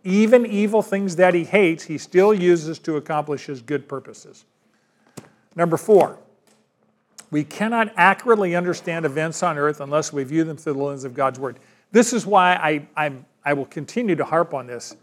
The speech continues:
Read this before you read the news flow on your electronic device. And I, I'll just say it. I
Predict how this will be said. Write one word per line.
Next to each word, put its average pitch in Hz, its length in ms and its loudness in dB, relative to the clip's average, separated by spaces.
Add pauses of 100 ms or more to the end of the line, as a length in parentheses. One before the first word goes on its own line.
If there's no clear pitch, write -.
(920)
Read 254 680 4
this 196 680 6
before 226 680 8
you 196 220 6
read 196 440 4
the 170 120 4
news 196 480 4
flow 175 580 6
on 160 320 0
your 156 340 4 (1160)
electronic 170 720 0
device. 117 600 -16 (1600)
And 208 180 4
I, 247 340 4
I'll 247 240 6
just 262 200 0
say 226 200 6
it. 107 180 -8 (200)
I 220 380 4